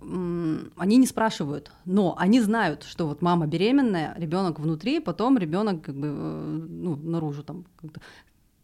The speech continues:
Они говорят, типа, "Врач разрезал". Не знаю, они сами это придумали, я не опровергаю.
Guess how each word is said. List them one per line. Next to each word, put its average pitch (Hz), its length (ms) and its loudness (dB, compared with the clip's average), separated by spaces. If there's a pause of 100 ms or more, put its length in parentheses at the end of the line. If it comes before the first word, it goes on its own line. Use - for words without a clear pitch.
(240)
Они 202 240 0
говорят, 185 300 -2
типа, - 200 -18
"Врач 208 340 0
разрезал". 175 480 -2
Не 180 120 0
знаю, 175 400 0
они 185 180 0
сами 208 260 0
это 151 120 -4
придумали, 196 540 -2
я 226 240 -2
не 196 160 0
опровергаю. 151 560 -6